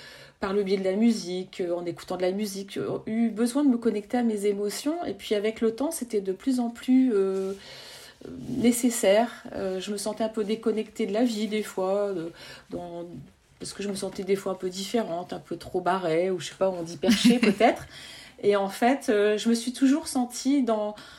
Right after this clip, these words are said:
dans l'envie de profiter de l'instant présent, de ressentir et connecter mes émotions avec la nature, les animaux, les autres.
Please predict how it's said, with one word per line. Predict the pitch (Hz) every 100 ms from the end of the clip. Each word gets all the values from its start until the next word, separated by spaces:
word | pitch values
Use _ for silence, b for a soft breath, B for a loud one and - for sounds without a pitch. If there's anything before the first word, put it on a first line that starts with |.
| B -
dans | 196 208
l'envie | 220 233 226 214 254 269
de | 220 196
profiter | 185 233 226 233 247
de | 247
l'instant | 226 196 202
présent, | 196 - 196 185 196 214 226
de | 208 180 175 - B B B
ressentir | 214 220 233 233 - 254
et | 233
connecter | 226 220 220 233
mes | 214 202
émotions | 208 196 196 226
avec | 220
la | 180
nature, | 175 180 -
les | 208 185 180
animaux, | 175 175 190 202
les | 175 170
autres. | 175 233 -